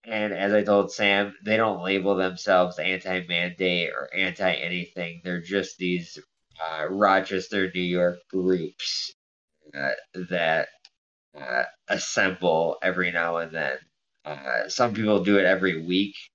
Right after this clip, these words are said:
Like, there's a weekly protest outside of some of these, uh, hospitals and medical facilities because, as you guys know, people have been getting fired over the mandates. Um, and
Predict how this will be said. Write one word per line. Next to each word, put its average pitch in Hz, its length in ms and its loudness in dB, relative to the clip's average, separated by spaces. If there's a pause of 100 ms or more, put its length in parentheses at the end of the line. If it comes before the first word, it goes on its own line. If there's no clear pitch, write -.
Like, 90 220 0
there's 95 220 2
a 90 200 2
weekly 92 400 0
protest 92 640 4
outside 85 420 4
of 87 80 -4
some 90 200 -8
of 87 120 -6
these, 85 320 -6
uh, 69 240 4
hospitals 92 680 0
and 85 160 -8
medical 90 400 -2
facilities 92 840 2
because, 82 640 -4
as 90 220 0
you 90 160 0
guys 78 240 2
know, 80 160 -2
people 87 340 -2
have 78 100 -4
been 82 200 -4
getting 80 260 -6 (180)
fired 85 400 2
over 80 300 0
the 85 140 -6
mandates. 90 800 0 (1500)
Um, - 400 2 (840)
and 98 420 2